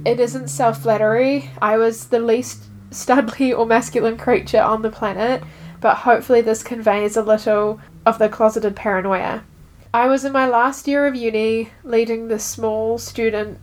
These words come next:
art project that was about depression and suicide, and was really glo-,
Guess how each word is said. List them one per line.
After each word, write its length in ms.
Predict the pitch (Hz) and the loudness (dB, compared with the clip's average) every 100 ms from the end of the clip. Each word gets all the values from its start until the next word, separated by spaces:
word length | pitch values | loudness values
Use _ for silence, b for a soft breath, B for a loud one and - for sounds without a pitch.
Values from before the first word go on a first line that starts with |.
| - | -2
art 220 | 214 214 | 2 2
project 600 | - 214 180 202 196 - - | 4 2 2 -2 -2 -4 -2
that 140 | 208 | 0
was 200 | 190 202 | 0 0
about 280 | 214 214 220 | 2 2 2
depression 440 | 220 233 226 226 | -2 0 0 -2
and 120 | 202 | -8
suicide, 720 | 214 202 208 214 214 208 226 - B B B B | -4 -2 -2 2 4 4 2 0 B B B B
and 160 | - 214 | -4 -2
was 200 | 220 208 | -2 -2
really 280 | 214 214 214 | 0 2 2
glo-, 400 | 214 208 202 | 2 0 0